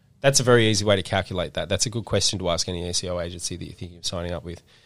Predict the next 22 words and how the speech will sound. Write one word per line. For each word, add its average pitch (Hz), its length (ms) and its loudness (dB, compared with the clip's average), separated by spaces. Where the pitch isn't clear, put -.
So 127 100 4
transparency, 151 880 6
right, 151 260 6
uh, 113 320 8
is 127 140 6
important. 123 600 4
<clears throat> - 20 0
Uh, 113 400 8
bogus 139 340 8
guarantees, 127 840 4
look 127 160 0
out 120 120 6
for 117 120 -4
them. 175 320 0
What 123 160 4
next, 131 220 4
guys? 135 340 2
What 131 140 2
else 127 180 4
can, 120 260 2
uh, 110 200 4
we, 107 360 -2